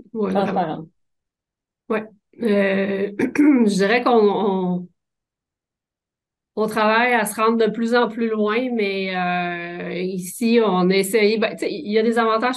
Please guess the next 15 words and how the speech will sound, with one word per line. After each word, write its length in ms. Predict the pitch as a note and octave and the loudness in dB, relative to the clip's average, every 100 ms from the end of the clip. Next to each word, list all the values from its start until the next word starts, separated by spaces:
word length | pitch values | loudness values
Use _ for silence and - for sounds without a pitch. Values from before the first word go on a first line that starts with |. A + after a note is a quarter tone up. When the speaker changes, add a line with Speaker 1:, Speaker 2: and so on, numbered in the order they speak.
| - | -4
Speaker 1:
et 60 | |
des 180 | G3 F#3 F#3 | -4 -2 -4
inconvénients 540 | F#3 F3+ F#3 F#3 F#3 | -4 -4 -2 -2 -2
aux 120 | E3 | -4
deux, 180 | E3+ F#3 | -4 -6
là. 180 | F#3+ G3 | -6 -6
Donc, 220 | E3+ E3+ | -6 -6
c'est 140 | - F#3+ | -6 -4
sûr 260 | A3 G#3+ | -2 -2
que 100 | G#3+ F#3 | 0 0
Speaker 2:
Mhm. 280 | G3 F#3 - - _ _ _ _ _ | 2 0 -8 -16 _ _ _ _ _
Speaker 1:
plus 280 | A#3+ A#3 A#3 | 2 4 6
on 120 | G#3+ | 6
est 100 | G#3 | 4
transparent, 840 | G3+ G3+ G3 G3 G3+ G#3 G#3+ G#3+ | 2 -6 -4 -4 -2 0 0 -2